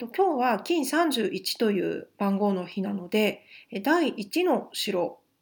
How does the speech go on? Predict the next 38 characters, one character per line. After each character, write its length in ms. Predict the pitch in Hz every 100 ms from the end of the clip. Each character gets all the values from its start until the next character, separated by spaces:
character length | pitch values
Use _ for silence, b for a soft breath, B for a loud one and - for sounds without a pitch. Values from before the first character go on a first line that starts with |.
| _ 262
の 200 | 277 277
時 180 | 202 214
期 160 | - -
と 140 | 196
い 20 |
う 40 | 190
こ 100 | 226
と 120 | 320
に 120 | 247
な 80 | 196
っ 60 | 175
て 100 | 156
き 80 |
ま 140 | 156 170
す。 120 | 160 - _ _ _ _ _ _ b b b b b b _ -
で、 160 | 233 B B
マ 140 | 240 277
ヤ 120 | 392
暦 260 | 403 302
で 100 | 233
は、 220 | 202 202 196 - -
え 40 |
ー、 280 | 196 190 202 - _
マ 120 | 233 240
ヤ 100 | 262
暦 220 | 240 208
の 100 | 196
中 280 | 185 185 170
の 120 | 170
ツ 220 | - 262
オ 140 | 285
ル 120 | 311 339
キ 160 | 359
ン 100 | 349
暦 280 | 220 208 -
と 240 | - 214 190
い 100 | 175
う、 180 | 175